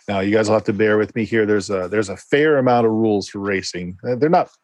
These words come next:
difficult once you get into it, but there are lots of charts to look up. But, uh, races always start with everybody that are in, um, there's different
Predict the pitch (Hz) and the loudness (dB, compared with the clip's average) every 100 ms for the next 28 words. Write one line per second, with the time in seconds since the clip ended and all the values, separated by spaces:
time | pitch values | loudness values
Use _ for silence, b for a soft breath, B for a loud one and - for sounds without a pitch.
0 | _ 135 113 123 104 - 104 104 98 - | _ -8 -2 0 -2 0 -2 0 -4 -4
1 | 95 95 90 87 87 82 - 107 101 98 | -4 -2 -4 -4 -8 -8 -2 0 2 2
2 | 92 - - 92 87 - 87 82 87 80 | 0 -2 -6 -6 -6 -10 -8 -6 -8 -8
3 | _ B B B B B 110 117 104 101 | _ B B B B B 0 2 2 2
4 | 160 170 151 101 117 131 117 113 107 101 | 2 2 0 2 2 2 0 0 0 0
5 | 110 110 113 110 113 104 98 98 104 101 | -2 0 0 0 0 -2 0 0 -2 -4
6 | 101 95 92 92 98 92 92 92 85 85 | -6 -6 -8 -10 -8 -4 -2 -2 -6 -10
7 | - - 107 104 98 101 - 123 113 - | -16 -10 -2 -2 -2 -6 -2 0 -2 -4